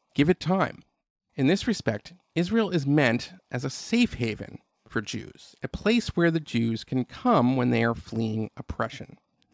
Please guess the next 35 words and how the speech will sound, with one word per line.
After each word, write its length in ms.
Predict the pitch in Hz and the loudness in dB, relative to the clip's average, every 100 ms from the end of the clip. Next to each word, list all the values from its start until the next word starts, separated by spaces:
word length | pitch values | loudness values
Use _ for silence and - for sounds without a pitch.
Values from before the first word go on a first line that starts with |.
| _ | _
It's 200 | 202 - | -4 4
not 240 | 269 262 - | 6 6 6
just 280 | 247 - | 6 6
a 60 | 160 | 2
safe 300 | - 120 107 | 4 2 2
haven, 280 | 104 110 113 | -2 -2 -2
I 100 | 110 | -4
should 200 | - - | -8 -14
say. 400 | - - - _ | -12 -12 -14 _
It 160 | - - | -8 -4
revived 600 | 127 120 117 127 127 117 | -2 0 2 4 4 4
the 80 | 117 | -2
Hebrew 340 | 117 117 117 120 | -2 -4 -2 0
language. 480 | 151 143 107 - - | 4 4 2 -4 -2
It 120 | 127 | 0
is 220 | 131 120 | 0 2
in 160 | 127 123 | 2 4
many 240 | 120 123 | 4 4
ways 560 | 117 113 113 113 - - _ _ _ - | 2 0 -2 -4 -8 -16 _ _ _ -6
the 80 | 123 | 2
Jewish 320 | 135 131 - | 4 4 2
people 340 | - - 151 | -2 -2 -2
taking 340 | - 147 139 123 | -4 -6 -4 -6
its 140 | - | -6
place 560 | - - 160 147 - - _ _ | -10 0 2 2 0 -12 _ _
kind 160 | - 139 | 2 4
of 140 | 127 - | 2 2
as 220 | 123 113 - | 0 0 2
actors 480 | 139 - 143 131 131 | 2 2 2 2 2
in 80 | 113 | 2
history, 480 | 214 - 123 117 | 2 2 -4 -6
as 120 | 110 123 | -4 0
a 60 | |
nation 360 | 139 175 - 110 | 2 2 0 -8
state. 340 | - - - | -8 -14 -14